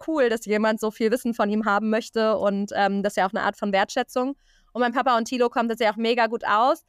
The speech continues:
Und es hat mein Papa so noch nicht gesagt, aber ich glaube, dass mein Papa eigentlich voll erleichtert ist, dass sozusagen diese Person, die seine <laughs> Themen dann übernehmen wird,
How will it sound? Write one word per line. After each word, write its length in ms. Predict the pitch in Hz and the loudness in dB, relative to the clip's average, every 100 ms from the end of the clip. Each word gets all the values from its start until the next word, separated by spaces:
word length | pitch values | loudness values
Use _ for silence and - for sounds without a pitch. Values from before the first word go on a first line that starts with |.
| _ _ | _ _
Und 140 | - 247 | -6 0
es 60 | |
hat 120 | 302 | 0
mein 140 | 294 254 | 0 0
Papa 260 | 269 262 | 0 0
so 80 | 254 | 0
noch 100 | 262 | 0
nicht 160 | 254 - | -2 -4
gesagt, 360 | 226 226 294 240 | -2 0 0 0
aber 160 | 233 | 0
ich 140 | 240 - | 0 0
glaube, 580 | 220 240 254 247 254 262 | 0 2 2 2 2 0
dass 160 | 240 | -2
mein 100 | 220 | -4
Papa 220 | 214 247 240 | -2 -2 0
eigentlich 260 | 226 254 | -2 -4
voll 160 | - 254 | -2 0
erleichtert 560 | 233 226 262 - 220 | 2 2 0 0 -2
ist, 420 | - 220 403 - - | 0 -2 -2 -6 -2
dass 260 | - 247 - | 0 0 0
sozusagen 560 | 240 240 220 226 240 | -2 -2 0 2 2
diese 180 | 233 220 | -2 -6
Person, 420 | - 214 233 285 | -2 0 2 2
die 40 | 240 | 0
seine 280 | 262 233 240 | -2 -2 0
<laughs> 0 | |
Themen 320 | 285 269 233 | 0 2 2
dann 100 | 226 | 0
übernehmen 440 | 208 214 214 220 | 0 0 0 -2
wird, 220 | 208 233 | 0 0